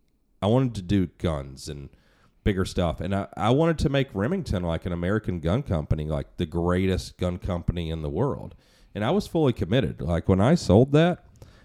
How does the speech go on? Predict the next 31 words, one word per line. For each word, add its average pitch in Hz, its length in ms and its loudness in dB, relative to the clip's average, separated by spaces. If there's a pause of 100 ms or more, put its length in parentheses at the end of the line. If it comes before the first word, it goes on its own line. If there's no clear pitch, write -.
(120)
to - 100 2
me, 170 180 4
I 110 60 6
didn't 139 200 4
have 113 260 6
hopes 95 400 4
of, 85 100 0
like, 80 460 -2
becoming 85 680 -2
the 76 80 -4
C 87 320 -2
E 82 60 2
O 80 100 2
of 73 140 -4
Remington 80 640 0
or 76 80 -2
making 76 480 -4
a 69 60 -6
billion 76 420 -2
dollars. 80 580 -6 (400)
Like, - 140 -4
I 104 60 -2
had 131 120 2
enough 110 360 2
money 95 480 0
for - 180 -4
the 82 80 -2
rest 85 300 -4
of 101 60 -2
my 101 100 -2
life, 80 480 0